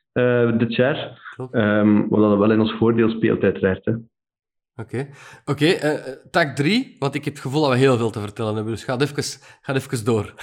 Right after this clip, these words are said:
Speaker 1: <laughs> Ja, tak drie is eigenlijk, eh, we, in het cosmetica-veld, we zijn bezig met, eh, poeders, eh, waar dat je water aan toevoegt en dat wordt shampoo. Je moet weten, in de conventionele shampoo- en showergel flessen zit er ongeveer zeventig tot vijfentachtig procent water.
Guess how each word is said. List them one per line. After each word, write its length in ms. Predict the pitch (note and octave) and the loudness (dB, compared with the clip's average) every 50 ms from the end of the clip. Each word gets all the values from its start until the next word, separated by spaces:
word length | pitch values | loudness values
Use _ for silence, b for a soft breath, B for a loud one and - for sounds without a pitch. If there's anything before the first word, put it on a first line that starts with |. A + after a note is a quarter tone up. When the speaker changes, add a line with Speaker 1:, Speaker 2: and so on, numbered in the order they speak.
| B B B - - - - _ _ _ _ _ _ _ _ _ - _ _ - | B B B -16 -16 -16 -16 _ _ _ _ _ _ _ _ _ -20 _ _ -4
Speaker 1:
<laughs> 560 | D3 C3 - F#3 D#3+ F3 - - - - - - - - - | -2 -2 0 -2 -2 -2 -2 -4 -4 -4 -6 -8 -10 -6 -2
Ja, 240 | - C3+ D3+ E3 D3+ | 0 2 2 2 0
tak 200 | - D#3+ D#3 A#2+ | 0 0 0 2
drie 160 | B2+ D3+ F3+ F#3+ F#3+ | 2 4 4 4 4
is 60 | E3+ D#3 | 4 4
eigenlijk, 320 | F3 F3+ F3+ F3+ F3+ F3+ | 4 4 4 4 2 2
eh, 540 | F3 E3+ E3 D#3+ D#3+ D#3+ D3 D3+ D#3 D#3 - - - _ - | 2 4 4 4 4 2 0 0 -2 -2 -4 -6 -8 _ 2
we, 400 | C#3+ C3 D3+ E3 - - - - - F3+ F#3 - A#3 - | 4 4 4 4 0 -2 -10 -12 -10 -8 -8 -6 -6 -2
in 100 | - D3+ | 2 2
het 140 | D3 D3 C3+ | 2 2 2
cosmetica-veld, 840 | D3 D3+ C#3 C#3+ D3+ D#3 E3 E3+ D#3+ F#3 E3+ C3 A#2 D3 D#3 F3 - | 2 0 2 4 4 4 4 2 2 2 0 2 2 2 0 2 2
we 60 | D#3 C#3 | 2 2
zijn 200 | B2+ D3+ B2+ A#2+ | 4 4 4 4
bezig 320 | C3+ D3 D#3 D#3+ D#3+ D#3 | 4 4 4 2 4 4
met, 200 | D#3+ D#3 D3 C#3 | 4 4 4 4
eh, 260 | C#3 C3+ C3+ B2+ - | 4 4 4 2 2
poeders, 540 | - E3 E3 E3 F#3+ F3+ - - - - B B B B B B B B | 2 2 4 4 2 2 0 -4 -8 -14 B B B B B B B B
eh, 540 | - C3+ C3+ C3+ C3+ C3 C3 C3+ C#3 C3+ - C3+ - - - - _ _ _ _ - | -2 0 0 2 2 2 2 2 2 2 0 0 -4 -6 -12 -14 _ _ _ _ -2
waar 140 | C3+ C3+ | 0 2
dat 120 | C3 C#3 A#2 | 2 2 2
je 60 | B2+ | 2
water 300 | B2 C3 C#3+ D#3 - E3+ | 2 2 2 2 2 2
aan 120 | D#3 C#3+ | 2 2
toevoegt 320 | D3 E3 D3 D#3 E3 D#3 D#3+ | 2 2 4 4 4 4 4
en 100 | D#3 C3+ | 2 4
dat 80 | C3+ | 4
wordt 180 | C3 C3 B2+ - | 4 2 2 2
shampoo. 400 | - C3+ C3+ C#3 B2 A#2+ A2 G2+ - - | 2 2 2 2 2 2 0 0 0 2
Je 60 | A#2+ | 2
moet 120 | B2+ A#2+ | 2 4
weten, 240 | B2 C#3 D3 D3 D#3+ | 4 2 4 4 4
in 80 | D3+ D3 | 4 4
de 100 | C#3+ C#3+ | 4 4
conventionele 920 | C#3+ D3 C#3+ C#3+ C#3+ C3+ C#3 C3+ C3 C#3+ D#3 D#3+ D#3+ D#3+ D#3 D#3+ D#3 - - - | 2 2 2 2 2 2 2 4 4 6 6 6 4 4 2 -2 -10 -12 -14 -8
shampoo- 380 | - - D3+ D3+ D#3+ D#3 E3+ D#3 | -4 -2 0 0 2 4 4 4
en 80 | C#3+ B2+ | 4 4
showergel 720 | - D3 D3 D#3+ E3 D3+ - C#3+ C#3 C#3+ C#3 C#3 C#3+ C#3+ - | 2 2 4 4 4 2 2 2 2 2 0 -2 -4 -6 -2
flessen 380 | - C#3+ D3+ D3+ - E3+ D3+ A#2+ | 0 0 0 2 2 2 2 2
zit 140 | C#3 C#3 C#3+ | 2 2 4
er 60 | D3 | 4
ongeveer 300 | C3+ B2 A#2+ C3+ C3+ C3+ | 4 4 4 2 2 2
zeventig 260 | - D3 D#3 D#3+ D3+ | 0 2 2 2 2
tot 140 | - B2 - | 0 0 0
vijfentachtig 440 | - C3+ C#3 C3+ - - - C#3 - | 0 0 2 0 -2 -2 -2 -2 0
procent 380 | - B2 A#2+ - B2 A#2+ A#2+ | 0 0 2 2 2 2 2
water. 400 | A#2 A#2+ B2 C#3+ - E3+ D#3+ - | 2 2 2 2 0 -2 -2 -4